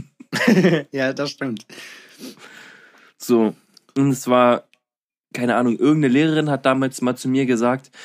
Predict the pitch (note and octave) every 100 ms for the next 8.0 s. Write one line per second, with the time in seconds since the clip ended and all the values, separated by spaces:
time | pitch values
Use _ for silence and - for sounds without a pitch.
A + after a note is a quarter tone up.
0 | - - A#2+ D#3 C#3 C3 C3+ C3 C#3+ C#3+
1 | B2 B2 A2+ F2 A2 - C#3+ C3 - C3
2 | C3 - F2+ F2+ - - _ _ _ _
3 | _ _ _ _ _ _ _ _ _ _
4 | _ _ _ - - B2 A2 G2+ G2 G2+
5 | G2 G2+ G#2 - G2+ F#2 F2+ F#2 G2+ F2+
6 | - - - A2+ C3 B2+ A#2 - A2+ B2
7 | B2 B2 A#2+ G#2+ A2+ C3 - F#2 -